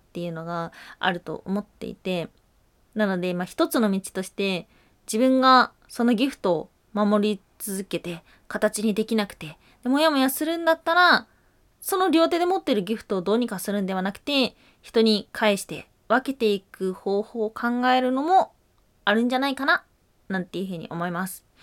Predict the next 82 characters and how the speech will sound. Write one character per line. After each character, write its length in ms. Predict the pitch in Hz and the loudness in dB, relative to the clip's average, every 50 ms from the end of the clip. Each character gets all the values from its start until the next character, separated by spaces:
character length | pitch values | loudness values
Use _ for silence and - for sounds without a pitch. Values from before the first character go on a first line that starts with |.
| - - - - - - | -20 -20 -20 -20 -16 -12
で、 100 | - - | -4 0
こ 80 | 254 | 6
れ 80 | 262 320 | 10 12
は 220 | 349 349 311 - - | 12 12 12 8 4
ワ 80 | - | 0
ン 100 | 269 277 | 2 8
タ 100 | 320 330 | 8 8
ン 40 | 330 | 6
の 60 | - | 6
解 180 | - 247 254 262 | 2 2 2 2
釈 180 | 269 247 220 | 2 0 0
で 60 | 196 185 | 0 0
は 100 | 180 190 | 2 2
あ 40 | |
る 100 | 202 226 | 2 2
ん 60 | 208 190 | 0 0
で 60 | 190 | -2
す 100 | - - | -4 -6
け 100 | - 170 | -6 -4
ど 80 | 180 | -2
も、 280 | 185 220 240 254 - - - | 2 4 4 4 2 0 -8
そ 140 | - - 196 | -6 -2 -2
の 60 | 220 | -2
人 160 | 214 - 165 | -2 -2 -6
の 60 | 160 | -8
才 240 | - - 233 254 254 | -2 0 2 4 4
能、 220 | 254 254 240 - | 6 4 4 4
ギ 180 | - 185 226 320 | 2 0 -2 -2
フ 80 | 311 - | -2 -2
ト 120 | - 233 | -8 -8
っ 20 | |
て 140 | - - 175 | -6 -4 -4
い 40 | 180 | -4
う 40 | 175 | -4
の 100 | 165 170 | -2 0
は、 260 | 196 202 202 180 170 - - - - - - - - - | 2 4 4 2 2 -2 -14 -20 -20 -20 -20 -20 -18 -12
形 360 | - 190 190 233 240 - 269 | -8 -6 -4 -4 -2 2 6
が 140 | 262 254 262 269 | 6 6 6 6
変 120 | - 240 247 | 4 6 6
わ 100 | 247 262 | 6 6
っ 60 | 262 | 4
て 220 | - _ - 262 | 0 _ 0 0
い 60 | 262 262 | 0 0
く 100 | - - | 0 -4
こ 100 | - 285 | -4 -2
と 140 | - 262 | 0 2
は 100 | 196 180 | 2 2
あ 80 | 190 214 | 2 0
る 80 | 233 233 | 0 0
け 140 | - 208 | -4 -4
ど 80 | 196 185 | -4 -2
も、 340 | 190 214 240 226 190 - _ _ _ _ _ _ _ _ _ _ _ _ _ _ _ _ _ | 0 2 4 2 2 0 _ _ _ _ _ _ _ _ _ _ _ _ _ _ _ _ _
人 240 | _ - - - 403 | _ -14 -4 0 2
に 80 | 440 466 | 4 4
分 180 | 508 523 - 320 | 4 4 2 -2
け 80 | - | -6
て 80 | 170 151 | -4 -2
減 120 | 220 240 | 0 0
る 40 | 294 | 2
も 160 | 330 392 415 | 2 0 2
ん 60 | 359 | 2
じ 80 | 233 214 | 0 0
ゃ 40 | 185 | 0
な 140 | 170 196 285 | 0 0 0
い 80 | 320 294 | 0 0
と 100 | - 208 | -2 -2
思 120 | 196 196 | -2 -2
う 40 | 185 | -4
ん 40 | 175 | -4
で 60 | 170 | -6
す 100 | - - | -10 -12
よ 100 | - 151 | -14 -8
ね。 260 | 160 196 240 269 269 _ _ _ _ _ _ _ _ _ _ _ _ _ _ _ _ - | -2 0 0 0 -2 _ _ _ _ _ _ _ _ _ _ _ _ _ _ _ _ -4
な 120 | - 233 240 | 0 0 0
の 120 | 208 190 | 2 0
で、 280 | 185 175 170 165 - - _ _ _ _ _ _ _ _ - | -2 -4 -4 -6 -10 -14 _ _ _ _ _ _ _ _ -6
い 60 | - | -2
ろ 100 | 220 233 | 0 2
ん 60 | 226 220 | 2 2
な 100 | 214 214 | 0 -2
形 340 | 208 190 - 180 - - | -4 -6 -6 -8 -10 -8
で、 220 | 185 180 170 180 | -10 -8 -10 -10